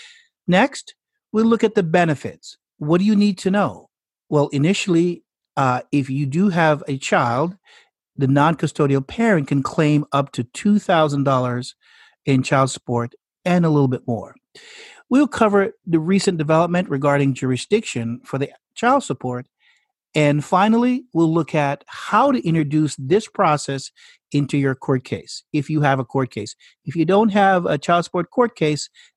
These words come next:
then, uh, this part of this, it'd be good to hear what happens. We have a section called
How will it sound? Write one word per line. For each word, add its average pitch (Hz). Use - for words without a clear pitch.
then, 139
uh, 135
this 160
part 160
of 147
this, 131
it'd 139
be 156
good 165
to 143
hear 139
what 127
happens. -
We 240
have 160
a 139
section 139
called 117